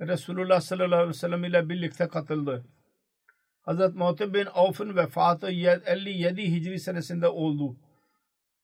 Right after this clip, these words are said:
Yetmiş sekiz yaşında. Sonra Hazret Hu-, Huce-, Buceyr bin Abi Buceyr, Hazret, e, Buceyr bin Abi Buceyr Bedir ve Uhud gazvelerine katıldı.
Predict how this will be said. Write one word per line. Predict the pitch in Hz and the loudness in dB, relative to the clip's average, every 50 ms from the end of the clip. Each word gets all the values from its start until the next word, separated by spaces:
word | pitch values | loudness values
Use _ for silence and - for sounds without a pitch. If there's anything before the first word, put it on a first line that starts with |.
| _ _ - | _ _ -10
Yetmiş | 196 156 180 180 175 - 196 190 165 | -4 -2 -2 -2 -2 -2 -4 -6 -4
sekiz | - - 180 151 - 202 185 170 | -2 -4 -4 -4 -4 -6 -6 -2
yaşında. | 165 170 151 - - 170 151 143 139 127 117 - - _ _ _ _ _ _ - - 50 50 50 - - - _ _ _ _ _ _ _ _ _ _ _ _ _ _ _ _ _ _ _ _ _ _ - - | -2 -2 -2 -2 -4 -6 -4 -4 -4 -4 -6 -8 -14 _ _ _ _ _ _ -14 -12 -10 -10 -10 -10 -12 -16 _ _ _ _ _ _ _ _ _ _ _ _ _ _ _ _ _ _ _ _ _ _ -18 -16
Sonra | 147 - 180 175 180 - - | -8 -2 2 4 4 4 4
Hazret | 156 165 170 180 190 196 190 - _ _ _ _ _ _ _ _ _ _ | 4 2 2 2 2 0 -2 -4 _ _ _ _ _ _ _ _ _ _
Hu-, | - 165 165 - - - - - 143 | -8 -8 -8 -8 -12 -12 -8 -6 -2
Huce-, | 170 165 147 160 170 - - | -2 0 2 2 0 0 -2
Buceyr | 175 175 160 160 165 156 170 180 196 190 190 | -8 -6 -4 -2 2 4 6 6 6 6 4
bin | 190 202 196 | 0 -4 -4
Abi | - 170 170 180 202 190 | -4 -4 -4 -4 -4 -4
Buceyr, | 170 165 156 151 160 170 180 175 - - - - _ _ _ _ _ _ _ _ _ _ _ | -4 -2 0 2 2 4 4 4 2 0 -4 -12 _ _ _ _ _ _ _ _ _ _ _
Hazret, | 160 156 160 185 185 180 - _ _ - | -6 -2 0 0 0 0 -2 _ _ -2
e, | 190 185 175 175 | 2 2 2 2
Buceyr | 165 156 151 156 151 170 185 190 196 202 190 | 0 -2 -4 -2 2 6 8 8 6 6 2
bin | 202 196 | -4 -2
Abi | 175 175 175 196 190 170 | -2 -2 -2 -2 -4 -4
Buceyr | 160 151 160 170 180 180 180 160 151 | 0 2 4 4 4 4 2 2 2
Bedir | 170 175 170 196 202 196 180 | 2 2 2 0 -2 2 4
ve | 180 185 185 190 196 190 | 6 6 8 6 4 2
Uhud | - 196 185 165 185 202 175 160 | 0 -2 -2 0 0 -2 -2 0
gazvelerine | 170 175 165 170 175 170 170 170 165 170 170 175 160 | 0 0 0 0 0 0 0 0 -2 -2 -4 -4 -4
katıldı. | - 160 147 - 147 139 131 123 113 110 117 | -4 -6 -6 -4 -6 -6 -6 -6 -8 -10 -10